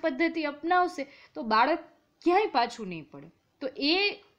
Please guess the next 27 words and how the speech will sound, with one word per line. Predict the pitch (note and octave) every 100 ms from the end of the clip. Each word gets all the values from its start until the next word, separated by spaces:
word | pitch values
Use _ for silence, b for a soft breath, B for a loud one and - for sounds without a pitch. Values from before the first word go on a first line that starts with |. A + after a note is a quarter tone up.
| _
પ્રેમમાં | - C#4+ D#4+ F#4 G4+
પાડવાની | F#4+ D#4+ D#4 D4+ C#4+
વાત | A3+ A#3 A#3+
પર | B3+ A#3
આપણે | A3 G#3+
ધ્યાન | G#3 F#3 A#3+ A#3
કેન્દ્રિત | G3 E3+ E3+ E3
કરવાનું | E3+ D#3+ E3 A3+ G4 -
છે. | - - - _ _ _ _ _ _ _ _ _ -
ત્યાર | C#4 E4+ F4+
પછીનો | F4 F4 D#4+ C#4
પોઇન્ટ | - A3 A3
છે | A3
અનુશાસન. | F#4 B3 B3 G#3+ - D3 - F#3+ - b b b b
અનુશાસન, | E4 G4 G4+ F#4+ F#4+ G4 F#4
શિક્ષકે | - D4 - F#4+ F#4
તમામ | F#4 C4+ C4 E4 E4+
નિયમોનું | E4 E4 E4 E4
પાલન | D#4+ A#3 C4 D4
કરવું | D4+ D4+ D4+
જોઈએ | C#4+ D4 D#4
અને | C#4 B3
વિદ્યાર્થીઓ | G3 G3 C4+ D#4+ E4 F4
પાસે | E4+ A#3+ B3+ D4
પણ | D4 E4
કરાવવાનો | E4 B3 B3 A#3+ A#3+ C#4
આગ્રહ | C#4 G#3+ G#3 G3